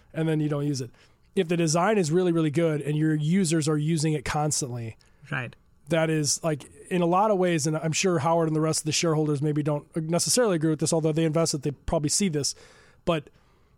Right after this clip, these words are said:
Speaker 1: I gotta think, if I have a product, let's say it's just one product, you only have the one main product, and it is used, you know, it's bought, I don't, name,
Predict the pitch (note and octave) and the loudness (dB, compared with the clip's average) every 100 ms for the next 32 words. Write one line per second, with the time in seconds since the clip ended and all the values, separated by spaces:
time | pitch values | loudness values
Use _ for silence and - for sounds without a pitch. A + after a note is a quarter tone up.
0 | _ - G#3+ A3+ E3+ - E3 D3 - _ | _ -2 2 2 0 0 -2 -2 -8 _
1 | _ _ _ F#3 E3+ E3+ G3+ G3 D#3+ F3 | _ _ _ -4 0 2 2 0 0 0
2 | D3+ C3+ A2+ - - - G3+ B3 F3 F3 | 0 -4 -8 -14 -16 -2 0 2 2 0
3 | D3+ D#3+ D3+ C3+ G2+ - - D#3+ F3 E3+ | 0 0 0 -4 -8 -16 -6 -2 2 0
4 | D3+ D3 E3 F3 E3+ D#3+ D3 B2 A#2 - | 0 0 0 2 0 0 -2 -6 -10 -20
5 | - - _ _ _ - E3+ D#3 D3+ F#3+ | -20 -20 _ _ _ -4 0 0 0 0
6 | F#3 F3+ D3+ E3+ F#3+ F#3+ E3 - E3 D3 | 0 0 0 2 2 2 0 -2 -2 -2
7 | D3 - F#3 F3+ - E3+ D3 D#3 F#3 F#3+ | -4 0 2 0 0 -2 -2 -4 0 0